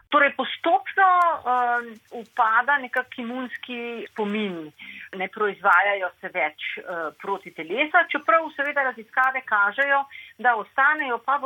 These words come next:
organizmu, eh, spominske, eh, celice imunskega odgovora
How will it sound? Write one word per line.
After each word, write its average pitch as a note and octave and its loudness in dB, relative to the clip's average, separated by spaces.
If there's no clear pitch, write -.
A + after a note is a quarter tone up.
organizmu, G#3+ -6
eh, F3+ -2
spominske, G#3 -8
eh, D#3+ 0
celice C#4 -2
imunskega A3+ -2
odgovora A3 4